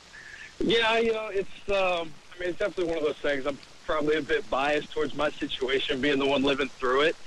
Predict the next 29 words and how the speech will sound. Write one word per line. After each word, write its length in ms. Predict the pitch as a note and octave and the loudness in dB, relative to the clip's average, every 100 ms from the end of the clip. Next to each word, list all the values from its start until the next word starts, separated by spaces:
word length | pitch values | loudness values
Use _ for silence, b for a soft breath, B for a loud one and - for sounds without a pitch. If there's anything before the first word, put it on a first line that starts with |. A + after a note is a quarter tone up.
| - - - - | -14 -14 -20 -8
Um, 460 | C#3 C#3 C3+ C3 B2+ - | -2 0 2 2 0 0
you 80 | |
know, 100 | F3+ | 0
but 140 | E3+ G3 | 2 2
at 120 | G3+ | 2
the 80 | F3+ | -2
same 260 | - F3+ D#3 | 0 0 0
time, 280 | E3+ D#3+ | 0 2
I 60 | E3 | 2
was 160 | E3 - | 0 -2
pretty 300 | - G3 F3+ | -2 0 2
realistic, 800 | C#3+ D3+ C3+ D3 - - D#3+ D#3 | 4 4 4 2 0 -2 -2 2
and 240 | B2 A#2+ - B B B | 0 0 -6 B B B
I, 160 | D#3 F3 - - | 0 0 -2 -6
like, 220 | D3 C3+ | -2 0
I 100 | D3+ | 2
wasn't 540 | F3 F#3+ F3+ E3 D#3 C#3+ - | 2 2 0 -2 -4 -6 -8
meant 340 | B2 C#3+ D3+ - | -6 -2 -2 -2
to 100 | - | -4
be, 320 | A#2+ - C3+ C3+ | -2 0 2 4
I 80 | |
don't 160 | E3 F3 | 2 0
have 220 | D3+ D3+ | -2 -2
the 100 | C3+ | -2
makeup 500 | A#2+ A#2+ C3 - B2+ | -2 0 0 0 -2
to 60 | - | -4
be 140 | A2+ | -4
the 100 | A#2 | -2
perfect, 480 | A2 - B2 - A2 | -2 -2 -2 -2 -4